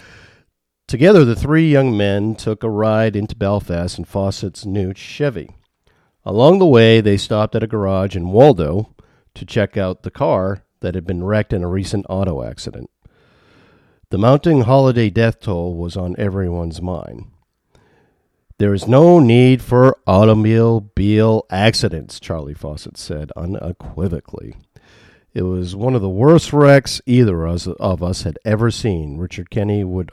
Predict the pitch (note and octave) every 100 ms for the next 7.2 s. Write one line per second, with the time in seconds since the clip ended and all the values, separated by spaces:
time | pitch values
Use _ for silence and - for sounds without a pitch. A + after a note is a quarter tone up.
0 | - E2+ E2+ F#2 E2 D#2+ G2 D#2+ D#2+ D#2+
1 | - G#2+ E2 - _ _ _ _ _ _
2 | _ _ _ - C#3+ D#3+ C#3+ A#2 C3 A#2+
3 | G#2+ G2 G2+ G2+ G2+ A2+ A2+ G#2 G#2 G2+
4 | F2+ F#2+ A2+ B2 A#2 A#2 A2 G#2 G2 G#2+
5 | A2+ G#2 F#2+ - G#2 G2+ G2+ F#2+ G2 G2
6 | E2 F2 D#2+ D2+ D2 D2+ D#2+ F2+ F#2+ E2+
7 | _